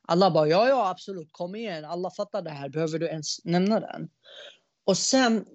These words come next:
d-, då började jag fatta att jag måste, liksom, nej, nej, nej, nej, jag, jag måste vara lite mer, eh,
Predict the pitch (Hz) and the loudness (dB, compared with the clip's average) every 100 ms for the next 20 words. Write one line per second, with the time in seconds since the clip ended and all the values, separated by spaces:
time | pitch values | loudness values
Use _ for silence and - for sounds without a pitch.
0 | 185 185 185 175 247 240 180 - 165 185 | -2 -2 0 4 4 4 -2 -10 2 4
1 | 180 175 165 - 175 _ - 175 147 151 | 4 2 -4 -4 -8 _ -4 -2 -4 -10
2 | 156 160 - 156 - 156 147 139 _ _ | -12 -10 -8 -8 -8 -10 -10 -14 _ _
3 | - 175 180 175 160 151 147 143 165 156 | -6 0 0 0 -4 -6 -8 -6 -6 -4
4 | 165 170 175 165 160 156 151 - 151 151 | -6 -6 -4 -2 2 0 -2 -6 -6 -4
5 | 147 143 - - - 156 139 143 139 | -6 -8 -14 -20 -10 -6 -6 -6 -10